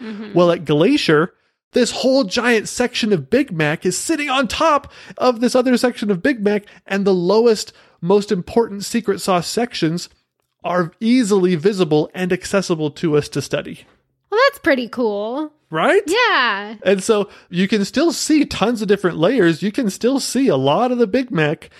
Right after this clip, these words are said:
Speaker 2: But what's so cool is you have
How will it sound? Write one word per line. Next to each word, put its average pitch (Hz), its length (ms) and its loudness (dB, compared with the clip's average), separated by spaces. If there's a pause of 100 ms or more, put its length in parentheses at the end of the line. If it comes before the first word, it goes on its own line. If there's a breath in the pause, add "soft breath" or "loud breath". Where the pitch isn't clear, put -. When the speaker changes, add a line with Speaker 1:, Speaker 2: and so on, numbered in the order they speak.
(260 loud breath)
Speaker 2:
But 165 320 0 (100)
what's 175 240 0
so 196 240 0
cool 190 560 0
is 156 260 0
you 160 140 -4
have 180 340 -4